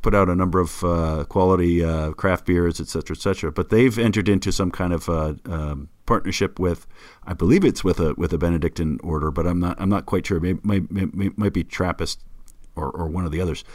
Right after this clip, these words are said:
But you do see on this kind of corporate level a, a partnership that, uh, okay, you know, I don't care if you're Catholic or not. You like beer? I like beer. Hey, let's get together. I think that that kind of thing also works on the individual level, and I think that's what,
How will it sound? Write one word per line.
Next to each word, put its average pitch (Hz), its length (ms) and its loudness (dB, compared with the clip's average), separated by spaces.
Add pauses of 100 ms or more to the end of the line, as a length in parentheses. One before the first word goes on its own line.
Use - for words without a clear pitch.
(440)
But 110 220 4 (460)
you 135 160 6
do 190 160 6
see 160 180 6
on 143 160 8
this 113 200 6
kind 135 180 2
of - 80 2
corporate 254 400 4
level 95 360 4
a, 95 380 2
a 95 200 2
partnership 98 640 0
that, 92 300 0
uh, 90 280 2 (240)
okay, 185 480 4 (280)
you 202 140 2
know, 147 60 4
I 165 40 4
don't 160 140 4
care 131 160 4
if 120 140 2
you're 101 120 4
Catholic 151 460 2
or 107 80 4
not. 147 240 4
You 113 260 8
like 156 240 4
beer? 202 260 8
I 180 120 4
like 135 260 4
beer. 87 280 4
Hey, 139 160 6
let's 127 180 4
get - 160 2
together. 131 420 2
I 95 140 2
think 123 160 2
that 117 280 2
that 131 220 4
kind 139 200 6
of 120 80 2
thing 131 200 6
also 127 300 4
works 107 340 4
on 98 200 4
the 98 80 6
individual 101 400 4
level, 92 260 4
and - 20 4
I 92 60 4
think 107 180 -4
that's 98 260 2
what, 98 260 4